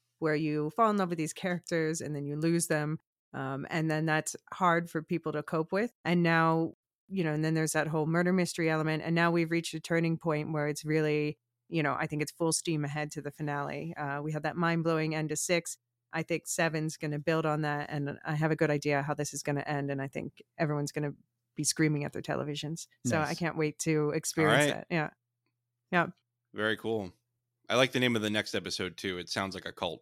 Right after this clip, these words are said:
Speaker 3: so
Speaker 1: Yeah, the Flame
Speaker 3: looks
Speaker 1: Keepers.
Speaker 3: good.
Speaker 1: Yeah. So, yeah, We'll Shift Dust will return with our regular coverage, breaking down episode seven, uh, as John said, The Flame Keepers, in just a few days, though you can always join us anytime on the Silo channel of the Lorehounds Discord to talk about the show, and link in the show notes.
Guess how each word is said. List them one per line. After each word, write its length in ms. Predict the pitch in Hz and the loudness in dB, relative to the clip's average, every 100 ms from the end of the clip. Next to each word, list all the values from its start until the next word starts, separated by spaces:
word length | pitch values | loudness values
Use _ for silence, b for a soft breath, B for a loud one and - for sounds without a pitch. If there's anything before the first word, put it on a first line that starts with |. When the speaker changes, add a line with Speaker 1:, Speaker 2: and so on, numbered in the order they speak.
| - | -8
Speaker 3:
so 260 | 92 87 | -4 0
Speaker 1:
Yeah, 280 | 190 170 151 | 4 4 2
the 200 | 160 160 | 0 -2
Flame 340 | - - 180 165 | -2 -2 0 0
Speaker 3:
looks 400 | - 156 90 90 | -4 -6 -4 -4
Speaker 1:
Keepers. 20 | - 92 | -2 -4
Speaker 3:
good. 80 | 170 | -2
Speaker 1:
Yeah. 240 | 160 147 180 _ _ _ _ _ - | -2 -2 -8 _ _ _ _ _ -2
So, 320 | - 214 196 | 6 6 8
yeah, 180 | 226 202 | 8 8
We'll 240 | 185 240 | 10 8
Shift 260 | - 233 - | 8 4 6
Dust 320 | 175 269 - | 4 4 4
will 140 | 180 | 4
return 420 | 170 170 185 175 170 | 6 4 4 6 4
with 140 | 165 | 4
our 160 | 160 160 | 4 4
regular 340 | 220 208 160 | 4 4 4
coverage, 480 | - 139 156 214 - | 2 2 2 2 2
breaking 280 | 170 175 170 | 2 4 6
down 200 | 170 170 | 6 4
episode 420 | 170 175 190 202 | 0 2 2 2
seven, 460 | - 147 147 233 | 0 0 2 2
uh, 240 | 226 160 143 | 4 2 2
as 200 | 147 143 | 0 0
John 200 | 147 139 | -2 -2
said, 280 | 139 147 165 | -4 0 2
The 80 | 185 | 2
Flame 320 | 220 190 165 | 4 4 4
Keepers, 500 | 156 139 - 185 - | 0 -2 0 0 2
in 160 | 180 | 4
just 220 | 185 190 190 | 4 4 2
a 20 | |
few 160 | 190 | 4
days, 400 | 170 151 175 - - | 6 4 4 2 0
though 260 | 180 180 180 | 4 6 6
you 180 | 190 202 | 6 6
can 120 | 202 | 8
always 260 | 254 269 | 8 6
join 280 | - 196 190 | 4 6 6
us 160 | 190 - | 6 4
anytime 560 | 214 254 214 208 208 196 | 2 2 4 4 4 6
on 80 | |
the 80 | 190 | 4
Silo 320 | - 170 175 | 6 6 6
channel 400 | 175 180 160 165 | 4 4 4 4
of 80 | 160 | 2
the 80 | 165 | 4
Lorehounds 460 | 190 196 185 170 - | 6 6 6 2 2
Discord 420 | 160 - 151 151 | -2 0 0 0
to 60 | 143 | -2
talk 300 | - 208 202 | 2 2 4
about 200 | 180 175 | 4 4
the 60 | |
show, 480 | 165 - 147 151 156 - | 0 2 4 4 2 0
and 440 | 160 151 151 - | 0 2 0 -2
link 260 | - 214 214 | 4 4 6
in 60 | 185 | 4
the 80 | |
show 220 | 156 - 131 | 2 -2 -4
notes. 360 | 110 - - | -4 -2 -4